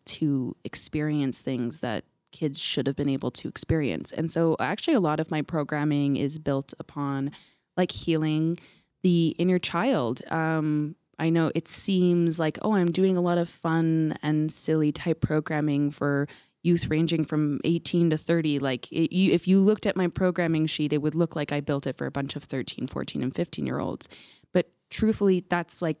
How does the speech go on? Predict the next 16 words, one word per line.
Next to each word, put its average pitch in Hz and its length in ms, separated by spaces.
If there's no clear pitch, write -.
where 151 220
they 151 180
have 151 420
the 151 100
best 139 320
time, 185 380
because 185 360
sometimes 185 640
in 160 220
sharing 180 360
circles 165 840
or 156 640
in 156 180
A 160 300
A, 160 380
it's - 180